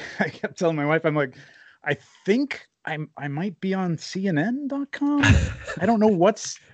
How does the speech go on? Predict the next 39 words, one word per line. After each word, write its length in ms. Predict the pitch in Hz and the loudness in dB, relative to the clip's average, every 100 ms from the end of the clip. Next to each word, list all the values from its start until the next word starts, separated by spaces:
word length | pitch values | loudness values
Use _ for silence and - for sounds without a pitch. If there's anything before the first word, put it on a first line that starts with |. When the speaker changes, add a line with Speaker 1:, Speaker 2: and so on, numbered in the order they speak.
| - | -6
Speaker 1:
exactly 480 | 156 175 196 208 190 | 2 4 4 4 2
happening. 580 | 170 190 226 233 240 208 _ _ _ - | 0 -2 -2 0 -2 -4 _ _ _ -6
Speaker 2:
Yep. 280 | 131 139 135 _ - | -2 0 -2 _ -8
Speaker 1:
You 100 | 170 | -2
know, 160 | 185 165 | -2 -2
but 200 | 135 139 | 0 0
it 140 | 127 | 0
might 300 | 127 160 - | -2 -2 -2
be 100 | 233 | -2
there. 420 | 226 233 233 233 - | 2 4 4 2 0
And 460 | 147 143 135 135 139 | 0 2 0 -2 2
yeah, 180 | 156 127 | 4 4
she 140 | - | 2
woke 220 | 135 147 | 2 2
me 100 | 151 | 4
up 120 | 147 - | 0 0
the 80 | |
next 200 | 127 - 139 | -4 -2 -4
morning 240 | 151 131 | -2 0
like, 140 | 113 180 | -2 0
"Oh 40 | |
my 120 | 339 | 2
God, 180 | 349 349 | 4 4
it's 100 | 247 | 4
on 140 | 285 | 2
C 100 | 302 330 | 2 2
N 120 | 330 | 2
N. 80 | 349 | 2
It's 120 | - | 2
on, 100 | 320 | 2
like, 140 | 320 | 2
on 80 | 330 | 0
the 60 | 277 | 2
homepage." 720 | 285 302 247 247 226 160 175 | 2 4 4 6 4 2 0
I 60 | |
was 80 | 180 | 0
like, 180 | 175 175 | 0 -2
"Oh 100 | 220 | -2
my 200 | 226 147 | -4 -6